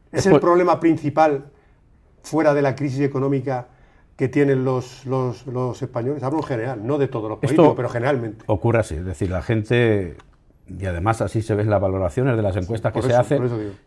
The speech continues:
Speaker 2: que el, la apreciación de los políticos está en los últimos lugares. Eh, eso es una realidad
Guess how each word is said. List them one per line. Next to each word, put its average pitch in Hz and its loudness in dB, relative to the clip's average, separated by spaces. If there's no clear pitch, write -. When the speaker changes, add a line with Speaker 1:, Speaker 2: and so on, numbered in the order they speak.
Speaker 2:
que 92 -4
el, 65 -12
la 92 -8
apreciación 110 0
de 110 2
los 104 0
políticos 113 -2
está 101 -2
en 95 -4
los 87 -8
últimos 78 -6
lugares. 65 -12
Eh, 95 -8
eso 127 0
es 110 0
una 110 4
realidad 104 2